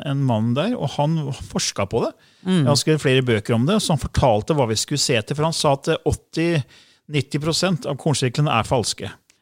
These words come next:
Speaker 1: er
Speaker 2: Ja.
Speaker 1: menneskelaget, og at, eh, det er, men allikevel så er det de som er ekte. Og da skulle vi se på kornet når, hvordan det er knekt da. For, eller
Speaker 2: Ja.
Speaker 1: hvis det, hvis det, hvis disse nodene på kornet er knekt, så er det laget med planker og, og ødelagt på en måte.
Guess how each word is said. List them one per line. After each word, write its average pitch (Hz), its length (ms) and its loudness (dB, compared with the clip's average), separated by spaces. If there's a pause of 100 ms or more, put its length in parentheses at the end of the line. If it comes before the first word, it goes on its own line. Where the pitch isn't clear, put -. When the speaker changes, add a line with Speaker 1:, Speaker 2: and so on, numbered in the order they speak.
(180)
Speaker 1:
er 139 80 2
Speaker 2:
Ja. 143 80 4
Speaker 1:
menneskelaget, 113 640 0
og 131 380 2 (500)
at, 147 220 0
eh, 160 140 4
det 147 200 -8
er, 143 260 4 (120)
men 151 180 0
allikevel 160 320 2
så 165 160 2
er 127 60 4
det 135 100 0
de 127 80 -2
som 123 160 -2
er 123 140 0
ekte. 110 320 -6 (480)
Og 151 80 -10
da 147 80 4
skulle 156 260 -2
vi - 80 0
se 131 160 2
på 160 380 0 (280)
kornet 143 480 2
når, 151 220 2
hvordan 139 320 0
det 143 100 2
er 143 220 0
knekt - 460 -4
da. 220 100 2 (500)
For, 170 140 2
eller 160 220 4
Speaker 2:
Ja. - 60 4
Speaker 1:
hvis 156 180 2
det, 165 120 2
hvis 156 200 0
det, 170 120 0
hvis 165 200 -2
disse 156 480 2 (400)
nodene 156 580 4
på 160 160 0
kornet 135 300 2
er 156 100 -4
knekt, 226 380 -2
så - 160 0 (160)
er 120 40 2
det 143 280 0
laget 135 420 2
med 123 140 4
planker 127 440 0
og, 127 200 0
og 120 100 -2
ødelagt 107 440 0
på - 60 2
en 120 60 2
måte. 127 300 0